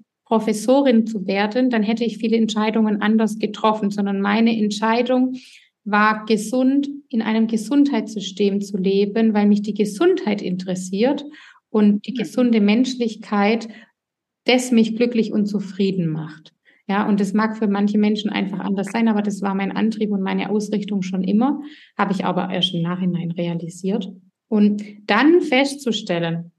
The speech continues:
Speaker 1: jetzt stehe ich hier mit allem, wie ich's nur, die Vereinbarkeit für mich so leben kann, wie es richtig, richtig gut ist, und ich bin trotzdem unzufrieden.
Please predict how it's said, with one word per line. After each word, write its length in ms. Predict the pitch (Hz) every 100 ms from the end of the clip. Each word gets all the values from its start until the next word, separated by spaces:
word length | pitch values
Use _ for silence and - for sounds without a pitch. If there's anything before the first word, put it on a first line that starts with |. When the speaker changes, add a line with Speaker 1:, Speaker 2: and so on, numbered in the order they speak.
| _ _ _ _ _ _ _
Speaker 1:
jetzt 240 | 214 208 -
stehe 220 | 294 269
ich 80 | -
hier 180 | 185 170
mit 160 | 170 -
allem, 580 | 240 294 311 302 339 311 - _ _ _ _ _ _ _ _ -
wie 480 | 226 240 240 285 285
ich's 140 | 285
nur, 400 | 262 262 262 254 247
die 80 |
Vereinbarkeit 720 | 226 214 247 254 247 247 240 233
für 140 | 240
mich 220 | 233 214
so 120 | 269 277
leben 260 | 262 254
kann, 220 | 254 240 233
wie 40 |
es 160 | 220 -
richtig, 320 | 269 285 269
richtig 320 | 247 - 226 -
gut 220 | 254 214
ist, 300 | 214 - -
und 60 | 208
ich 120 | -
bin 120 | 208
trotzdem 400 | 208 240 - 214
unzufrieden. 960 | 240 240 202 - 185 185 185 185 -